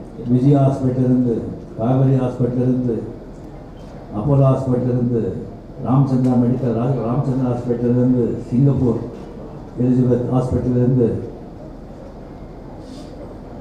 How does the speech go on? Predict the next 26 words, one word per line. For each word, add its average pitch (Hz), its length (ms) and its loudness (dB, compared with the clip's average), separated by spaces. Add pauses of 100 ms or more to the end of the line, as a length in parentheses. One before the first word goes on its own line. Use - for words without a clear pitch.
அமெரிக்கால 135 460 6
இருக்கிற 127 220 0 (120)
மேயோ 139 320 8
கிளினிக் 127 320 4 (100)
வரைக்கும் 139 340 4
இந்த 120 200 4
உடம்பு 120 280 2
போயிட்டு 107 220 0
இருந்தேன். 92 260 -6 (2000)
அதனால 143 320 6 (140)
வந்து 151 200 4
இந்த 135 100 2 (100)
டாக்டர்ஸ், 143 440 2 (160)
நர்சஸ் 127 480 0
அது 113 180 2
மேல 123 200 2
எல்லாம் 117 160 4
எனக்கு 110 200 0
வந்து 110 160 4
ஒரு - 140 0
பெரிய 110 180 2 (100)
ஒரு, 95 180 0 (1400)
ஏன்னா 123 180 8
அவங்களுடைய 127 420 8 (100)
உதவியால, 135 460 4 (120)
அவங்களுடைய 117 460 6